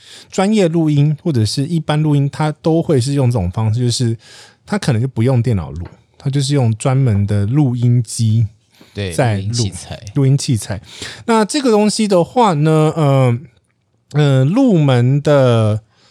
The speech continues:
Speaker 1: 机种可能我看到的话，大概也是八九千块。
Speaker 2: 嗯。
Speaker 1: 两，两个麦克风。
Speaker 2: 对，就两个头的。
Speaker 1: 两个头，两个S O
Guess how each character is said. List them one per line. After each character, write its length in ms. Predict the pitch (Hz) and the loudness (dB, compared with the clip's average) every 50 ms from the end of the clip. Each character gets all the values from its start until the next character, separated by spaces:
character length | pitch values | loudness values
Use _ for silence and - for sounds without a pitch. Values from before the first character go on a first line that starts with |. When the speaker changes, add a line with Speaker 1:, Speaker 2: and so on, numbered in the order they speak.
| _ _ _ _ | _ _ _ _
Speaker 1:
机 340 | - - 180 190 202 202 190 | -8 -4 -2 -2 -2 -2 -2
种 320 | - 170 127 107 98 101 | -2 -2 -2 -2 -2 -4
可 180 | - - 131 120 | -2 -2 0 0
能 1040 | 113 113 117 117 120 127 139 143 139 143 147 151 147 151 156 156 151 156 156 165 | 2 0 0 0 0 0 0 0 0 0 0 0 0 0 0 0 0 0 -2 -2
我 180 | 139 127 110 110 | -2 -2 -2 -4
看 360 | 107 - - - 202 180 170 | -4 -6 -4 -2 -2 -2 0
到 260 | 170 - 196 175 151 | 0 0 0 0 0
的 160 | 139 131 123 131 | 0 0 -2 -2
话， 180 | - 156 135 | -2 -2 -2
大 100 | 139 147 | -2 -2
概 140 | 143 143 139 | -2 -2 -2
也 120 | 135 104 | -2 -2
是 100 | 95 - - | -4 -6 -8
八 200 | - 120 123 123 | -8 -6 -4 -4
九 140 | - 87 78 | -4 -6 -6
千 220 | - 110 101 101 | -4 -4 -4 -2
块。 220 | 101 120 107 73 87 117 123 _ _ _ _ - | -2 -4 -6 -6 -8 -14 -16 _ _ _ _ -12
Speaker 2:
嗯。 340 | 127 110 101 95 90 80 - | -8 -8 -8 -8 -8 -10 -8
Speaker 1:
两， 340 | 156 139 131 110 110 107 113 - | -4 -2 -2 0 0 -2 -4 -2
两 180 | - 139 120 110 | -2 -2 -2 0
个 60 | 127 | -2
麦 140 | 127 135 135 | -2 0 0
克 100 | 123 123 | -2 -2
风。 220 | 117 123 110 113 113 - _ _ _ _ _ _ | -2 -2 -4 -4 -4 -8 _ _ _ _ _ _
Speaker 2:
对， 200 | - - 80 62 - | -16 -14 -14 -14 -10
就 140 | - 127 | -8 -6
两 180 | 135 120 95 87 | -6 -6 -6 -8
个 80 | 90 90 | -12 -16
头 240 | - - 85 73 | -16 -16 -16 -16
的。 140 | 78 78 76 - | -14 -18 -10 -6
Speaker 1:
两 120 | 147 135 131 | -2 -2 0
个 100 | 135 147 | 0 0
头， 200 | 143 127 117 113 | 0 -2 -2 0
两 120 | 127 123 | 0 2
个 80 | 135 156 | 2 2
S 180 | 160 147 - 139 | 2 0 0 0
O 260 | 120 117 117 120 120 | 0 0 0 -2 -2